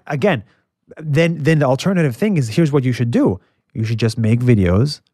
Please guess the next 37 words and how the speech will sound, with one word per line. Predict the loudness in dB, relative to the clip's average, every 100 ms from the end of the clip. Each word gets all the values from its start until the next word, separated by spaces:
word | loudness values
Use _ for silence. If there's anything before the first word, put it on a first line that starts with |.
| -8
put | -2
'em | 2
on | 2
Facebook | 0 -2 -2 0 0 -2 -10
or | -6 -4 -2
YouTube | -4 -2 -2
or | -2
whatever, | -2 -2 -2 -2 -4 -18 -16 -2
get | 0 0 _
twenty | -2 2 4
million | 4 4 2
views. | 0 0 0 -2 _ -6
One | 2 2 4
of | 0
them | -2 -4 -4 -8 _
will | -2 2 2
be | 4 2
the | 2
executive | 0 -2 -2 -4 -2
producer | 0 2 2 0 -2 -4 _ _ -2
of | -2 0
that | -2 -2
channel, | -2 -2 0 -2 -4
of | -6 -4
that | -4 -2
network, | -4 -2 -2 -2 -4
and | -2 2
you'll | 4 4
just | 2 0
get | -2
to | 0
the | 0
top | 0 -2 0 -2 -10 _ _ -4
by | 0 0
finding | 0 -2 0 0 0 0 0
that | -2 -2
executive | -4 -2 -2 0 -2 -2